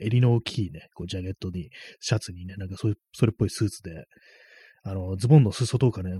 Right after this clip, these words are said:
もうあれですよね、広がってるね、タイプのね、感じの服装をしてね、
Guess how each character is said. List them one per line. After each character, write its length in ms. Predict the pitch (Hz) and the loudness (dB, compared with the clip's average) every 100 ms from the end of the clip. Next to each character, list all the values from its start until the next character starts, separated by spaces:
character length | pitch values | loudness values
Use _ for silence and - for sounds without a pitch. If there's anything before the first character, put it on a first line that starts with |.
| 92 | -8
も 120 | 92 | -6
う 20 | |
あ 80 | 95 | -4
れ 80 | 101 | -2
で 100 | 104 | -2
す 140 | - | -4
よ 60 | 113 | -16
ね、 140 | - - | -16 -2
広 240 | - 117 | 2 4
が 80 | 120 | 2
っ 20 | |
て 160 | - 113 | 2 0
る 120 | 113 | 2
ね、 120 | 117 - | 0 0
タ 160 | 120 | 0
イ 60 | 110 | 0
プ 100 | 95 | -2
の 100 | 87 | -10
ね、 120 | 82 - | -16 -14
感 180 | - | -10
じ 140 | 95 92 | -8 -8
の 200 | 92 87 _ _ - - _ _ | -8 -10 _ _ -20 -20 _ _
服 200 | - - | -18 -8
装 120 | - | -4
を 80 | 98 | -2
し 100 | - | -2
て 80 | 104 | -4
ね、 180 | 92 | -4